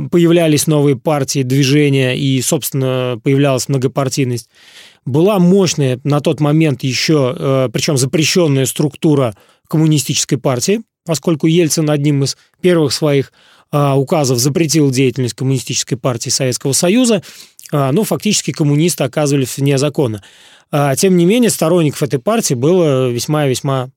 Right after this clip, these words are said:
предостаточно. И выход из этой ситуации, естественно, команде Ельцина виделся только в том, чтобы изменить, а, существующее положение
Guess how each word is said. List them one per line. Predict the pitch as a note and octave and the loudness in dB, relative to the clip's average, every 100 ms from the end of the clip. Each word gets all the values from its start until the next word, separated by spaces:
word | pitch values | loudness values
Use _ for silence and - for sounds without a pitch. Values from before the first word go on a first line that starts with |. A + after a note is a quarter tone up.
| _ | _
предостаточно. | - C#3 D3 C#3+ B2 - - A#2 - _ _ _ - _ | -6 -2 -2 -4 -8 -8 -12 -14 -16 _ _ _ -20 _
И | F3 F#3 D3 - _ _ _ _ - | 2 2 0 -6 _ _ _ _ -8
выход | C#3+ F3+ A3+ F3 | -2 0 0 0
из | D#3+ | 2
этой | F3 D#3 | 2 0
ситуации, | B2+ D3+ C4 C4+ - G3+ F3+ E3 D#3+ D3+ C#3+ | -2 -2 0 0 0 2 4 4 2 2 0
естественно, | C3 E3+ - A#3+ G3+ F3+ D#3 | 0 -2 0 -2 0 0 0
команде | E3 E3+ E3 C3 | 0 2 2 0
Ельцина | C#3 G3 A#3 - F3 D#3 | 0 0 0 0 0 2
виделся | C#3 F#3+ E3+ D3+ - | 2 2 2 2 -2
только | - E3 C#3+ D3 | -2 -2 -2 -4
в | - | -2
том, | G3+ G#3+ G#3 _ _ | 0 0 -2 _ _
чтобы | - - - F3+ G3 F#3 F#3 F3+ F3 - | -10 -10 -2 2 2 4 4 4 2 0
изменить, | D#3 C#3 C#3+ C#3+ E3+ F3 - _ - | 0 2 2 4 2 0 -4 _ -4
а, | C#3 C3+ C3 | -2 0 -2
существующее | A#2+ D3 - D#3+ C#3+ C#3+ | -2 -4 -2 0 0 -2
положение | - D3+ D#3 F#3 A3 G#3+ | 0 0 2 2 2 0